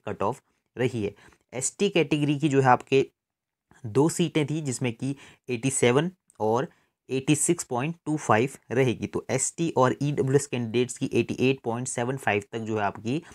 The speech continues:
कट ऑफ रहेगी। तो ये, तो ये जो आपका फाइनल रिजल्ट रहेगा ये आपका सचिवालय रक्षक की जो पोस्ट थी उसका ये आप रिजल्ट देख रहे होंगे, जिसमें कि ईडब्ल्यूएस कैंडिडेट्स के टोटल वैकेंसी इसमें तैंतीस थी। तो तैंतीस की तैंतीस पदों पर जो है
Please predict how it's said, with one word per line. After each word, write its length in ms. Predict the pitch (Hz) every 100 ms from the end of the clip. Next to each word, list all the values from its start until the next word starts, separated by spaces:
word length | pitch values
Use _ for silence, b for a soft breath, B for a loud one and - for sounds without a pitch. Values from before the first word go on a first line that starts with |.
| B _
कट 180 | 117 107
ऑफ 220 | 107 - -
रहेगी। 320 | 120 120 95
तो 120 | 104
ये, 120 | 104 104 -
तो 60 |
ये 160 | 139 165
जो 120 | 160
आपका 260 | 156 - 151
फाइनल 440 | - 120 131 147
रिजल्ट 380 | 123 120 123 117
रहेगा 300 | 110 113 131
ये 220 | 139 127 135
आपका 260 | 131 -
सचिवालय 680 | 139 120 - 117 120 127 131
रक्षक 420 | 110 113 - 151
की 100 | 160
जो 140 | 135 131
पोस्ट 420 | - 120 - -
थी 320 | - - 127 -
उसका 320 | 123 - 156
ये 180 | 151 135
आप 180 | 123 113
रिजल्ट 360 | 117 101 113 104
देख 200 | 117 127
रहे 80 | 135
होंगे, 200 | 127 131
जिसमें 320 | 117 - 107
कि 140 | - -
ईडब्ल्यूएस 480 | 117 117 113 123 -
कैंडिडेट्स 540 | 110 110 101 123 131
के 160 | - 139 B B B _
टोटल 320 | 131 135 165
वैकेंसी 480 | 135 117 131 135 165
इसमें 220 | 156 139
तैंतीस 460 | 131 107 107 - 156
थी। 200 | - 147 B B B
तो 60 | 143
तैंतीस 440 | 139 135 135 165 -
की 100 | 170
तैंतीस 400 | - 131 131 135
पदों 280 | - 135 131
पर 200 | 135 131
जो 180 | 120 123
है 140 | 127